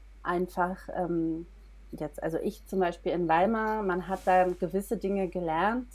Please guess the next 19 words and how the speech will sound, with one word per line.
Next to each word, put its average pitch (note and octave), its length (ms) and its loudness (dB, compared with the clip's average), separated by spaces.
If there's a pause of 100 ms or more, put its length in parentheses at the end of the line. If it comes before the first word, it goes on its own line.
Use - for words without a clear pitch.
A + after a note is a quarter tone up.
(140)
äh, F#3 100 0
einen E3+ 420 0
gewissen F#3 400 -2
Kanon G#3+ 540 0
gelernt G3+ 640 0 (520)
und, F3+ 480 0 (140)
ähm, E3+ 480 -4 (1120)
den F3 260 2
gilt F3+ 260 2
es F#3 160 -4
auch, E3 320 -4 (120)
ähm, E3+ 540 -6 (320)
ja, F3 220 -4
zu - 140 -4
erweitern, G3 840 2 (120)
zu F#3+ 160 -4
hinterfragen F3 920 -4 (680)
und, F3+ 380 0 (140)
ähm, F3 360 -12